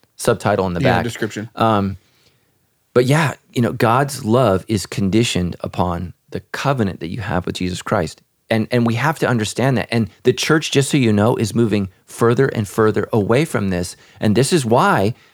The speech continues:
Speaker 1: we think, "Well, I can, I can marry whoever I want and do whatever I want because God loves me." I, I, I can't tell you how many times in, in counseling I've had people tell me, "God's, God has to forgive me because he loves me." And I'm like, "Whoa,
Speaker 2: Mm-hmm.
Speaker 1: whoa."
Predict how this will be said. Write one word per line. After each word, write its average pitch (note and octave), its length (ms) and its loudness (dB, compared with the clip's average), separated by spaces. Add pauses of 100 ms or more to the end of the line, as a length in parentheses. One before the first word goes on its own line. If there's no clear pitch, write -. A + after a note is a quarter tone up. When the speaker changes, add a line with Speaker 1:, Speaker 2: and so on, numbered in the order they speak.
(140)
Speaker 1:
we A#2+ 140 2
think, A#2 240 0
"Well, G#2 140 4
I A#2 100 4
can, C#3 280 0
I A2+ 120 2
can - 280 -2
marry G#2+ 260 2
whoever G2+ 320 2
I F#2+ 60 2
want D#3 320 -2
and F2+ 100 -4
do G#2 120 0
whatever F#2 300 2
I F#2+ 60 2
want C#3+ 320 2
because F#2 240 -4
God F#2 240 0
loves D3 280 0
me." - 180 -8 (300)
I, D3+ 280 2
I, D3 40 -2 (140)
I D#3+ 60 2
can't D3 200 2
tell F#3 120 6
you G3 60 6
how D#3+ 60 4
many C3 140 4
times C3+ 300 0
in, A#2+ 100 0 (240)
in B2 80 2
counseling C#3 460 2
I've A2 120 2
had C3 160 2
people C3+ 220 0
tell E3+ 180 0
me, D#3 180 2 (260)
"God's, C#3+ 240 2
God D3+ 200 2
has E3 200 0
to - 60 -14
forgive C#3 280 2
me G#3 120 4
because C3 220 2
he C3 60 2
loves G3+ 280 2
me." D3 140 0
And B2 120 2
I'm D3 160 2
like, G2+ 240 2
"Whoa, D#4 920 0 (120)
Speaker 2:
Mm-hmm. A#2 480 -4 (120)
Speaker 1:
whoa." G#3 760 4